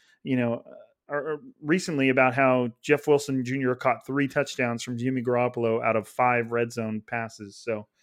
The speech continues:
you know, it's not like he's not a threat in the pass game either. But I feel like if you're given a choice between the two, you go with the guy that, that you have and that have kinda, that, that, that you've had and has kinda proven his worth on the team. So,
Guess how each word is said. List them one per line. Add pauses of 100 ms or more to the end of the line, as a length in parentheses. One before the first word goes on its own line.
(300)
you
know,
it's
not
like
he's
not
a
threat
in
the
pass
game
either.
But (380)
I
feel
like
if
you're
given
a
choice
between
the
two,
you
go
with
the
guy
that,
that
you
have
and
that
have
kinda, (500)
that,
that, (500)
that
you've
had
and
has
kinda
proven
his
worth
on
the
team.
So,